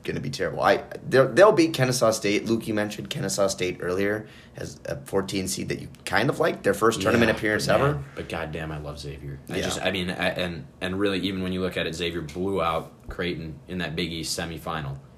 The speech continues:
Speaker 1: Mm-hmm.
Speaker 2: And
Speaker 1: Exactly.
Speaker 2: you,
Speaker 1: I'm
Speaker 2: you
Speaker 1: not,
Speaker 2: look at,
Speaker 1: I'm not
Speaker 2: and you look
Speaker 1: ruling
Speaker 2: at,
Speaker 1: out
Speaker 2: and you look at,
Speaker 1: Xavier.
Speaker 2: like, losing Fremantle, you're,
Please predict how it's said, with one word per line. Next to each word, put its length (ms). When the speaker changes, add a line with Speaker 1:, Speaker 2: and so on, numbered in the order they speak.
Speaker 1:
Mm-hmm. 120
Speaker 2:
And 420
Speaker 1:
Exactly. 340
Speaker 2:
you, 40
Speaker 1:
I'm 100
Speaker 2:
you 40
Speaker 1:
not, 60
Speaker 2:
look 120
at, 60
Speaker 1:
I'm 60
not 140
Speaker 2:
and 20
you 80
look 60
Speaker 1:
ruling 140
Speaker 2:
at, 60
Speaker 1:
out 240
Speaker 2:
and 80
you 60
look 140
at, 40
Speaker 1:
Xavier. 160
Speaker 2:
like, 140
losing 280
Fremantle, 540
you're, 220